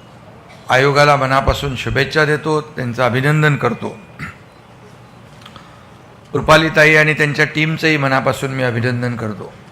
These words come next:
आपल्या लाडक्या सक्षमासाठी केंद्र सरकारने नवीन कठोर आणि प्रभावी कायदे केलेले आहेत. याबाबतच्या जनजागृतीसाठी सक्षमासारख्या कार्यक्रमाची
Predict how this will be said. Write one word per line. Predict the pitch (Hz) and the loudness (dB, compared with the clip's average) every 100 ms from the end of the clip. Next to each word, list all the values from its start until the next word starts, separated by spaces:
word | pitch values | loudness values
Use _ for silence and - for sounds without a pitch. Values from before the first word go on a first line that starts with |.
| - - - - - - - - - - - - - - - - - - - - - | -20 -20 -20 -20 -20 -20 -20 -20 -20 -20 -20 -20 -20 -20 -20 -20 -20 -20 -20 -16 -2
आपल्या | 151 165 180 | 0 4 6
लाडक्या | 165 147 - _ _ _ 170 165 | 8 6 2 _ _ _ -4 -2
सक्षमासाठी | 156 - - _ _ _ _ _ - 143 143 117 78 - - - - - - | -2 -6 -12 _ _ _ _ _ -4 -2 -2 -4 -6 -18 -20 -20 -20 -20 -6
केंद्र | 151 165 175 | -2 0 0
सरकारने | 156 156 139 156 151 160 160 156 | 2 0 2 2 2 2 0 0
नवीन | 143 139 156 165 160 | -2 0 2 0 -2
कठोर | - 127 143 156 160 151 - - - - | -6 -2 2 4 4 2 -6 -20 -20 -4
आणि | 131 143 | 0 0
प्रभावी | 135 131 147 160 | 2 4 4 4
कायदे | 160 143 135 143 | 2 2 0 -2
केलेले | 139 135 135 | -2 -2 -2
आहेत. | 101 73 - - - - - - - - - - | -2 -4 -14 -20 -20 -20 -20 -20 -20 -20 -14 2
याबाबतच्या | 156 165 170 165 165 175 | 4 6 6 4 2 2
जनजागृतीसाठी | 160 160 170 175 170 175 175 175 170 165 156 120 90 - - - - - - - - - - - - - - - | 2 0 4 4 4 2 -2 -2 0 0 0 -6 -8 -16 -20 -20 -20 -20 -20 -20 -20 -20 -20 -20 -20 -20 -12 -4
सक्षमासारख्या | 147 - 175 185 175 160 147 175 | -2 2 4 4 4 2 2 0
कार्यक्रमाची | 160 147 143 147 151 135 151 156 151 | 4 2 2 0 0 0 -2 -2 -2